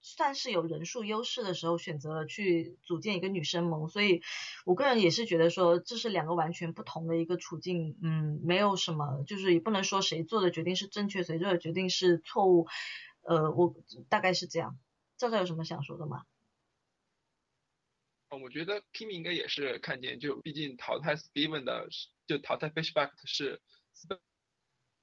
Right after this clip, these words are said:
Speaker 2: Spencer，然后 Spencer 又和 Jeremy 他们好，然后他也觉得就也，也不能确定自己的位置，所以还要去寻，寻求一些新的突破口，因为他本来就只有，他可能在他那个时候想，可能他就只有，只能靠自己了，就对他而言应该没有什么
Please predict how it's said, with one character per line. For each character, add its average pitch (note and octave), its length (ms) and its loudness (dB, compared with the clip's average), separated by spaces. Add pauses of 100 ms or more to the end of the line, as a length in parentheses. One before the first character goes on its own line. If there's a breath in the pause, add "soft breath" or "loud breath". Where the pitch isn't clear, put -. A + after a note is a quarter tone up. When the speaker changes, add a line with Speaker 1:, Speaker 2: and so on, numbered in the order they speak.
(1200)
Speaker 2:
Spencer， D#3 380 -2
然 C3 140 -6
后 D3+ 80 -4
Spencer D3+ 440 -4
又 C#3 140 0
和 B2+ 160 -4
Jeremy D3 380 -2
他 B2 80 -14
们 A#2 120 -18
好， - 180 -12
然 C3+ 100 -10
后 C#3 80 -10
他 D3+ 100 0
也 C3 80 -8
觉 A#2 140 -8
得 A#2+ 180 -4 (180 soft breath)
就 D#3 220 -4
也， - 200 -4
也 C3+ 100 -8
不 E3 80 -6
能 C#3 160 -6
确 - 140 -4
定 C#3+ 140 -10
自 D#3+ 120 -6
己 C#3 40 -6
的 - 120 -10
位 D3 160 -2
置， D#3+ 120 -10
所 C3 140 -10
以 B2+ 60 -4
还 C3 100 -2
要 B2+ 120 0
去 B2+ 120 -8
寻， B2 220 -12
寻 B2+ 180 -12
求 C#3+ 80 -6
一 C3 80 -8
些 C3 280 -4
新 E3 220 -8
的 D#3+ 160 -4
突 D#3+ 120 -10
破 C#3+ 180 -4
口， - 200 -12
因 D#3+ 80 -4
为 - 20 0
他 D#3 80 -2
本 - 160 -6
来 B2 100 -6
就 D3+ 100 -6
只 C#3 140 -4
有， B2 160 0 (240)
他 F3+ 100 0
可 D3+ 120 -4
能 B2+ 80 -4
在 E3 100 2
他 D#3+ 140 -4
那 G3+ 120 -6
个 F#3+ 60 -4
时 D#3+ 100 -4
候 C3 60 -4
想， - 200 -6
可 - 120 -16
能 A#2+ 60 -16
他 C#3+ 80 -10
就 C#3+ 80 -4
只 - 160 -8
有， G2 80 -6
只 - 120 -8
能 G#2 140 -10
靠 C3+ 240 -2
自 - 140 -10
己 - 120 -12
了， - 160 -8
就 C#3+ 140 -6
对 D3 120 -2
他 C#3+ 120 -2
而 C#3 100 0
言 A#2 120 -8
应 A#2+ 40 -14
该 C3+ 100 -2
没 A#2+ 120 -6
有 C3 80 -4
什 - 120 -8
么 - 180 -8